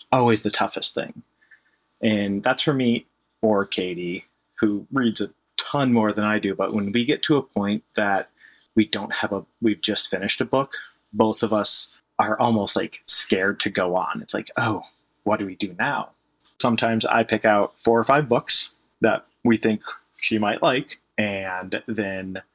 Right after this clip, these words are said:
we either read the synopsis or the first couple paragraphs. "Oh, is this something that is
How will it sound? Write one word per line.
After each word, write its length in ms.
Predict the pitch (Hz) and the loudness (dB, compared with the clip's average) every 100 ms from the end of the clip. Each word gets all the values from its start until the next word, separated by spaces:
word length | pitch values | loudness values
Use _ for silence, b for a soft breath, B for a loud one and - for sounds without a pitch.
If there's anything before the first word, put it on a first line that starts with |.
| _ | _
we 400 | 117 110 104 104 - | -4 -2 -2 -4 -2
either 520 | 104 101 104 101 98 | -2 -2 -4 -4 -4
read 180 | 113 104 | -4 -6
the 100 | 95 | -4
synopsis 720 | - 107 107 - 170 170 - - - | -6 -4 -4 -4 -4 -2 -4 -6 -4
or 640 | 117 113 117 113 117 117 - | -2 0 0 2 2 0 -2
the 380 | 110 107 104 107 | -2 -2 -2 -8
first 500 | - 104 92 - - - B _ | -6 -6 -2 -4 -4 -14 B _
couple 260 | - 104 98 | -4 -2 -2
paragraphs. 800 | - 90 - 85 - - - - _ B B B B B _ - | -6 -6 -6 -8 -6 -4 -4 -4 _ B B B B B _ -4
"Oh, 240 | 240 - _ | -2 -2 _
is 160 | - 117 | -6 -4
this 140 | 107 | -2
something 400 | - 110 110 107 | -2 -2 -2 -2
that 280 | 104 92 - _ - | -2 -4 -6 _ -10
is 220 | 95 | -8